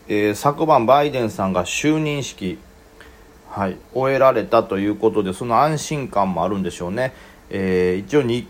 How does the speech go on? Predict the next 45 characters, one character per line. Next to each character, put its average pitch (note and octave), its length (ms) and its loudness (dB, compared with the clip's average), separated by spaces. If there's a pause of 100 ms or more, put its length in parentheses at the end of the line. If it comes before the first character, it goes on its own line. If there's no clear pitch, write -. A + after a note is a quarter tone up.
経 D3 180 4
の D3+ 140 0
方 F3+ 180 4
も G#2+ 180 -2
で F2+ 120 -4
す F#2 160 -10
し、 - 160 -10
ま G2 120 0
あ、 F#2 40 -2
ダ B2+ 180 6
ウ B2 100 0
も F#2 180 -4
で E2+ 100 -8
す - 140 -12
ね、 F#2+ 120 -4
で、 A#2+ 160 -2
マ A#2+ 220 2
ザ C#3+ 160 4
ー - 20 0
ズ G#2+ 60 -4
の F#2+ 200 -2
方 D#3 180 -6
全 F#3 180 0
て G#2+ 80 0
爆 G#2+ 380 0
上 G#2+ 120 6
げ G#2+ 160 -2
し - 120 -12
て A2 100 0
お G2+ 80 0
り、 G2 40 -8
爆 A#2+ 360 -4
上 D4+ 160 0
げ E4 140 -2
っ - 20 -8
つ - 120 -18
っ - 40 -20
て B2+ 80 -6
も G#2+ 100 -2
あ G2 60 0
れ G2+ 80 -4
で G2 80 -10
す - 80 -16
け G#2 80 -6
ど、 F#2+ 100 -6